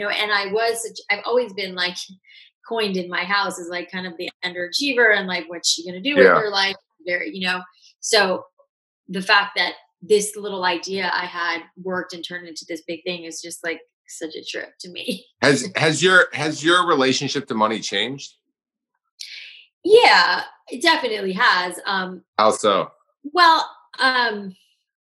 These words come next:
Speaker 1: I mean, you know, I, I, you know, most of my life have been, like, on a pretty strict budget, um, which I actually, like, enjoyed.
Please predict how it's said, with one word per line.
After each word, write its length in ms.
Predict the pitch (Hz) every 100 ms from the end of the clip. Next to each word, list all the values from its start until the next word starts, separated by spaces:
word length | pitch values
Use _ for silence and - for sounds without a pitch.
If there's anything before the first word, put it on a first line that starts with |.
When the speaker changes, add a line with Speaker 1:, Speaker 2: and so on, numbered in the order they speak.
| -
Speaker 1:
I 80 | 359
mean, 380 | 359 339 302 262 -
you 180 | 320 320
know, 240 | 262 233 -
I, 160 | - 233 -
I, 520 | 247 254 262 254 233 - _ - _ 202 - - -
you 220 | 240 220
know, 80 | 202
most 360 | 208 233 247 247
of 100 | 208
my 200 | 196 180
life 640 | 185 247 294 208 - -
have 260 | 190 190 - _ -
been, 240 | 190 185
like, 220 | 180 180 180
on 160 | 180
a 40 | 165
pretty 420 | - 202 190 175
strict 480 | - - 175 170 -
budget, 500 | 170 160 165 190 233 -
um, 340 | 180 165 165 _ _ _
which 200 | 214 233
I 80 | 226
actually, 360 | 196 202 185 170
like, 200 | 165 160
enjoyed. 640 | 165 170 170 170 185